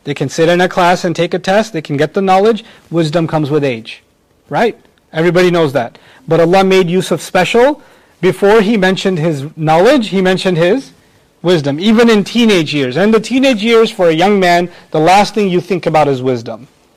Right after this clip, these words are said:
For them, making a wise choice about when to stop playing video games,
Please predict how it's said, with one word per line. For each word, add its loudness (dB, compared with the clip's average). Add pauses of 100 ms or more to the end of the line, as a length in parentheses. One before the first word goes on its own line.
(920)
For 0
them, 2
making 0
a 4
wise 2
choice 0
about 0
when -2
to -2
stop 0
playing -4
video -4
games, -8